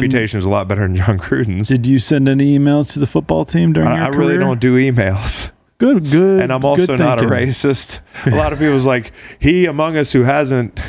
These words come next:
Speaker 1: sinned, throw the first stone, Chris." I'm like, <laughs> I don't think I have an email trail like this. I also don't do emails. Uh, I'm not an email guy.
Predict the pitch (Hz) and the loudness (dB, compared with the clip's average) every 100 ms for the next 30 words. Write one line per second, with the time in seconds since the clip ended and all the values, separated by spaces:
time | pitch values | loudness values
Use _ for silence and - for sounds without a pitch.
0 | - _ _ - 127 123 120 123 - 123 | -14 _ _ -4 -2 0 -2 -4 0 0
1 | 113 - 120 113 - 123 123 107 87 - | 0 -2 -4 -4 -2 0 0 -2 -4 -2
2 | 95 92 - - 107 113 104 104 - - | -2 -2 -4 -6 -2 0 0 -2 -6 -4
3 | 143 - - - _ _ _ _ _ - | -4 -6 -16 -18 _ _ _ _ _ -10
4 | - 127 135 113 131 123 151 135 123 131 | -4 -4 -6 -4 -4 -2 -4 -2 0 0
5 | 120 127 170 117 95 - 104 90 87 85 | 0 0 0 0 -2 -2 -2 0 0 -2
6 | - 92 87 90 135 135 131 135 123 131 | -2 -2 0 0 0 -2 -2 -2 0 0
7 | 123 139 147 98 87 82 90 - - _ | 2 2 0 0 -2 -4 -8 -12 -20 _
8 | _ _ _ 104 101 101 95 107 120 120 | _ _ _ -2 0 0 0 0 0 0
9 | 143 117 90 87 80 76 - | 0 0 -2 -2 -4 -4 -6